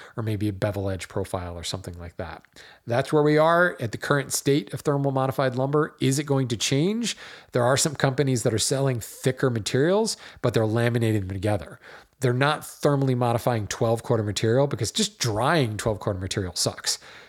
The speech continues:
Now try thermally modifying twelve quarter material, but you can thermally modify two inch material and then glue two boards together after they're thermally modified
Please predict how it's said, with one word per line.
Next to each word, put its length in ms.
Now 160
try 240
thermally 560
modifying 460
twelve 220
quarter 180
material, 420
but 220
you 80
can 360
thermally 320
modify 600
two 180
inch 200
material 440
and 140
then 160
glue 260
two 180
boards 320
together 540
after 360
they're 140
thermally 340
modified 640